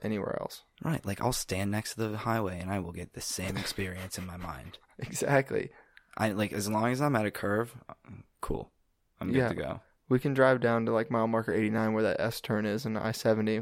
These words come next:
Speaker 1: watch the
Speaker 2: Right.
Speaker 1: same shit.
Speaker 2: And I get to watch a lot bigger cars do it. Uh-uh.
Speaker 1: Yeah, we can get, oh,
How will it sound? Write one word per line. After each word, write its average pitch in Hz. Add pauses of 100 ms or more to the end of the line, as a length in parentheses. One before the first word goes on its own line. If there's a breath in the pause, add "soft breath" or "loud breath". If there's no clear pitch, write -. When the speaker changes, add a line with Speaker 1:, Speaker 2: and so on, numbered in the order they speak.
(120)
Speaker 1:
watch 113
the 175
Speaker 2:
Right. 165
Speaker 1:
same 113
shit. 107
Speaker 2:
And 120
I 139
get 143
to 143
watch 120
a 92
lot 90
bigger 104
cars 98
do 101
it. 117 (280)
Uh-uh. 139
Speaker 1:
Yeah, 127
we 120
can 160
get, -
oh, 107